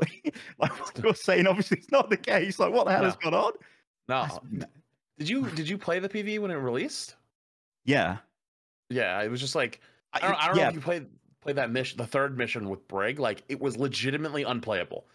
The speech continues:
Speaker 2: Like, <laughs> we had, we
Speaker 1: Yeah,
Speaker 2: had to
Speaker 1: the
Speaker 2: change
Speaker 1: Tor-,
Speaker 2: our
Speaker 1: the
Speaker 2: whole
Speaker 1: Torb mission.
Speaker 2: strategy.
Speaker 1: Yeah.
Speaker 2: Huh? The
Speaker 1: The
Speaker 2: Torb
Speaker 1: Torb
Speaker 2: mission, yeah,
Speaker 1: one.
Speaker 2: yeah.
Speaker 1: Yeah, yeah, the Sweden
Speaker 2: We,
Speaker 1: one, yeah.
Speaker 2: we changed our whole strategy to nobody go near the fucking middle. So in case somebody got kidnapped,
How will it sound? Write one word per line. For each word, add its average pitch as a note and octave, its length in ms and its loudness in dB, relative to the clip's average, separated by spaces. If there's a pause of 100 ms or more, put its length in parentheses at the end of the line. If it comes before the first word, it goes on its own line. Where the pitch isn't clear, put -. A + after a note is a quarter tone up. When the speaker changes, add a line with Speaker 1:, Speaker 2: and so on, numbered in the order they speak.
(180)
Speaker 2:
Like, C#3+ 140 0 (200)
<laughs> - 200 -18
we F#3+ 140 2
had, F#3 160 0
we D#3+ 100 4
Speaker 1:
Yeah, G#3+ 60 8
Speaker 2:
had G3 60 6
to E3+ 40 2
Speaker 1:
the E3+ 60 0
Speaker 2:
change F3+ 200 0
Speaker 1:
Tor-, D#3+ 100 2
Speaker 2:
our C3+ 40 2
Speaker 1:
the - 60 -4
Speaker 2:
whole F3 160 4
Speaker 1:
Torb F#3+ 60 6
mission. F#3+ 120 -2
Speaker 2:
strategy. D3+ 540 -2 (320)
Speaker 1:
Yeah. G2+ 280 2
Speaker 2:
Huh? G3 160 -2 (400)
The D#3+ 80 0
Speaker 1:
The G3+ 100 0
Speaker 2:
Torb A3 60 4
Speaker 1:
Torb F#3+ 80 6
Speaker 2:
mission, A#2+ 180 2
yeah, C#3 60 2
Speaker 1:
one. C3+ 100 4
Speaker 2:
yeah. A#2 80 2
Speaker 1:
Yeah, D3 160 6
yeah, B2+ 160 6
the G#2+ 80 0
Sweden A2 380 0
Speaker 2:
We, F2 60 0
Speaker 1:
one, F2 120 -2
yeah. F#2 180 -2
Speaker 2:
we G3 140 -2
changed G#3 260 -2
our F3+ 120 4
whole D#3+ 320 0
strategy D3+ 600 0 (180)
to D#3+ 120 0
nobody D3+ 560 0
go F#3 140 0
near D#3+ 160 0
the C3+ 100 -2
fucking C3 340 -2
middle. A2+ 360 -2 (180)
So - 140 -6
in C#3+ 80 0
case D#3+ 280 -2
somebody F#3+ 280 -2
got D#3+ 200 0
kidnapped, G3 520 -2